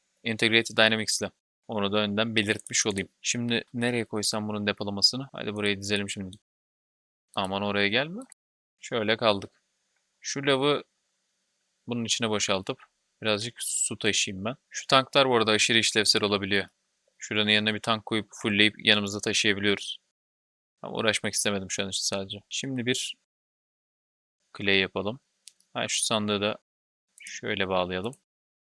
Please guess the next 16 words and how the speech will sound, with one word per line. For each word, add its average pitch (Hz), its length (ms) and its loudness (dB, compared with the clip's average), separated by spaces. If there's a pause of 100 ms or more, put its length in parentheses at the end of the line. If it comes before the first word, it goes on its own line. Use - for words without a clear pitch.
(140)
Tamamdır. 90 760 -2 (140)
Ver - 100 4
bakalım 180 360 6
clay'imi 131 240 8
bana. 147 240 6 (1300)
Hızlıca 107 340 0
üretti. 104 380 0 (800)
Herhalde 98 260 0
şu - 120 0
an 104 100 -2
bitti. 101 300 -2
Boşa 101 440 2
üretiyor 95 460 0
öyle. 92 200 -6 (1500)
Tamam. 101 580 -4
Durabilirsin. 131 520 -2